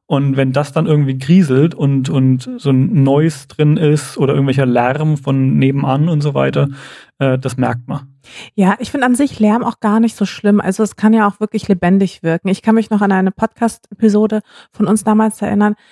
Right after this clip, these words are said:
Speaker 2: Da haben wir einfach unsere Folge ganz normal aufgenommen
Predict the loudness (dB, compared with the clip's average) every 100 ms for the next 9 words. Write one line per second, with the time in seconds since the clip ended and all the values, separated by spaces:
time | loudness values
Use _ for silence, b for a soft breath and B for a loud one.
0 | b -4 0 0 0 2 2 2 0 -4
1 | -14 _ _ -16 -8 -2 0 0 0 -2
2 | 0 0 0 -2 -2 0 0 0 -2 -2
3 | 0 0 -2